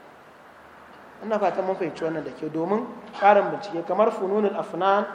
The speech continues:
fi Uyuni Ulumul Qur'an. Fununul Afnan fi Uyuni Ulumul Qur'an na Al-Imam Abul Faraj Abdurrahman Ibn Al-Jawzi, wanda ya rasu shekara ta ɗari biyar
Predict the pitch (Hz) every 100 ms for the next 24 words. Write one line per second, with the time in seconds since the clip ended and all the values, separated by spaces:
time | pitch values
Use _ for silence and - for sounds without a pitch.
0 | - - - - - 190 208 180 190 202
1 | 202 202 165 185 175 - 143 143 143 -
2 | - 147 180 202 175 160 - 156 196 208
3 | 214 - - - - 175 156 170 202 202
4 | 202 160 180 175 - 156 160 170 180 160
5 | 151 185 185 170 156 - 185 180 170 -
6 | 175 - 185 190 190 - - - 175 175
7 | 175 151 180 180 165 - - - - -
8 | - - 147 165 196 175 - 180 190 175
9 | - 180 175 202 156 190 208